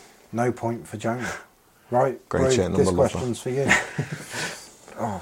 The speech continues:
Speaker 1: hang on a minute. No, it's fine. I know. Um, this week, probably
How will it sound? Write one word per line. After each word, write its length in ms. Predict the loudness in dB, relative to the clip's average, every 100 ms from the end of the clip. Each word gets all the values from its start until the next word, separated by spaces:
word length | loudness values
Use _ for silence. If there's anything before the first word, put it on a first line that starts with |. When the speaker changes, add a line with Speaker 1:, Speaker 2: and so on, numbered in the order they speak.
| -10
Speaker 1:
hang 180 | -10 -8
on 220 | -6 -6
a 20 |
minute. 400 | -6 -6 -4 -6 -10 -20 _ _ _ _ _ _ _ _ _ _ _ _ -8
No, 220 | -6 -4
it's 100 | -6
fine. 240 | -8 -8 -10 -18 -10
I 100 | -8
know. 200 | -8 -10 -16 _ _ _ _ _ _ _ _ _ -20 -20 -6
Um, 400 | 0 0 0 -4 -10 _ _ -20 -20 -20 -20 -20 -20 -20 -20 -20 -10
this 480 | 0 2 2 -6 -4
week, 460 | 0 0 -2 -14 -20 -20 -18 -18 -16 -16 -4
probably 460 | -2 0 -2 -6